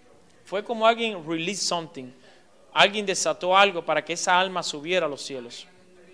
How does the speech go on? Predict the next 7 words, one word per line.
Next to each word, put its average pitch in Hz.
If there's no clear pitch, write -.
A -
veces 220
queremos 240
retener 208
las 208
almas 208
aquí 214